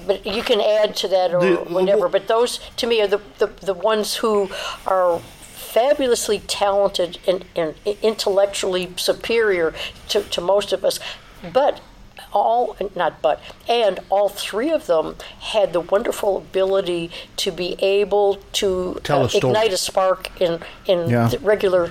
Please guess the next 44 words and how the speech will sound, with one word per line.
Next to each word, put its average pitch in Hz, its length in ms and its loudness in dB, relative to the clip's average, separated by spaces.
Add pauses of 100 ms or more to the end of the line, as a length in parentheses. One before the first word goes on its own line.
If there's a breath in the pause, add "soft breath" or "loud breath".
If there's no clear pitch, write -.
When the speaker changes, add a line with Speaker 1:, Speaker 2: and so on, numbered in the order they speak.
(140)
Speaker 2:
They're 147 100 2
Speaker 1:
people. 190 320 2
Speaker 2:
storytellers. 110 380 0
Speaker 3:
They 147 80 6
Speaker 1:
They're 220 160 0
Speaker 3:
projected 185 320 2
hope 269 80 4 (160)
Speaker 1:
storytellers, 196 440 2
Speaker 3:
as - 60 -10
Speaker 1:
and 208 120 4
Speaker 3:
well. - 80 0
Speaker 1:
they, 185 160 0 (280 loud breath)
yeah, 208 240 2
they, 202 200 2
they 208 260 0
Speaker 2:
Mm-hmm. 190 120 -4
Speaker 1:
really 240 280 0
wanted 196 580 0
others 208 440 0
to 202 180 -2
experience 202 800 -2
the 175 120 -2
same 185 540 0
Speaker 3:
Yeah. 143 240 2
Speaker 1:
curiosity 190 640 0
and 165 100 -4
joy 185 540 2
Speaker 2:
Yeah. 110 120 -4 (280 loud breath)
Speaker 1:
that, - 280 -2
that 180 180 -2
they 180 220 0
did, 175 280 0
which 180 180 -2
made 196 220 2
them, 165 180 0 (140)
you 185 120 0
know, 180 60 -2
extremely 180 640 0
outstanding. 165 800 0
Speaker 2:
Now, 131 180 2
you, 165 300 4
are 143 40 4
you, 165 140 2
uh, 143 60 2